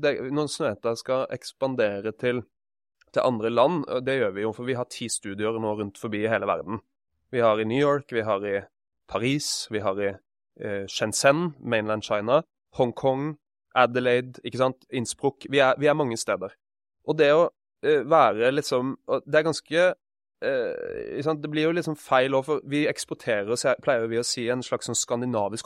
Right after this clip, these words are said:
holdning til arkitektur, som er åpen for alle, hvor vi har noen, noen prinsipper.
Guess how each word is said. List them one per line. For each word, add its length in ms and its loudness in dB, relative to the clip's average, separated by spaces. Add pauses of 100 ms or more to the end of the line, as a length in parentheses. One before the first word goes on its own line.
holdning 420 -4
til 120 -2
arkitektur, 520 -2
som 200 -2
er 160 4
åpen 380 -4
for 120 -2
alle, 300 4
hvor 120 -4
vi 120 -2
har 160 2
noen, 220 -2 (420)
noen 380 -2
prinsipper. 520 -2